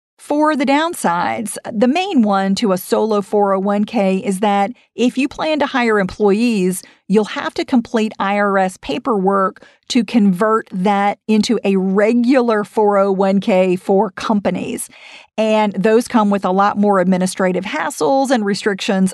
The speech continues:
than a solo account. Note that if you also have a regular four oh one k at a day job,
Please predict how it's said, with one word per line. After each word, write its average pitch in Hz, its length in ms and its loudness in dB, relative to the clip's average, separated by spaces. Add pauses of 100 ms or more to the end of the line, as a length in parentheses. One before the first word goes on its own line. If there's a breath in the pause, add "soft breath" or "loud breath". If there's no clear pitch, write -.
than 185 160 0
a 185 60 -2
solo 180 460 -2
account. - 480 -8 (480 loud breath)
Note 320 340 2
that 277 300 0
if 254 240 -4
you 240 240 2
also 202 580 4 (160)
have 262 340 0
a 208 140 2
regular 208 720 0
four 202 340 0
oh 190 100 2
one 190 280 0
k 190 460 -2
at 190 340 -2
a 208 100 0
day 208 280 0
job, 240 500 -2